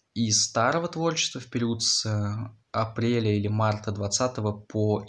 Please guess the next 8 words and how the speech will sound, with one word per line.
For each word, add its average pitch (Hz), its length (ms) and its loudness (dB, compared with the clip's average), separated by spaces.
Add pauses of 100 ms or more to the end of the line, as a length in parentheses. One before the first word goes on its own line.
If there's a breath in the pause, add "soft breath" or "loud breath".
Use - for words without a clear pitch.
июль, 110 440 0
и 107 300 -4
в 104 140 -4
этот 110 240 -4
период 113 300 0
я 107 300 -2 (400 loud breath)
начал 107 380 0
подкаст - 640 -6